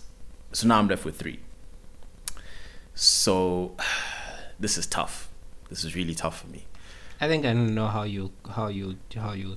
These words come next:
Speaker 2: do it. So you have to decide whether or not your number
Speaker 1: So,
Speaker 2: two
Speaker 1: yeah.
Speaker 2: is Tokyo Drift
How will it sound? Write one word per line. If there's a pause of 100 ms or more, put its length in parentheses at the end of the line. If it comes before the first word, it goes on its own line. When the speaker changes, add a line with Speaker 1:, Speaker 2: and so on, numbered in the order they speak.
Speaker 2:
do
it.
So
you
have
to
decide
whether
or
not (680)
your
number
Speaker 1:
So,
Speaker 2:
two (460)
Speaker 1:
yeah.
Speaker 2:
is
Tokyo
Drift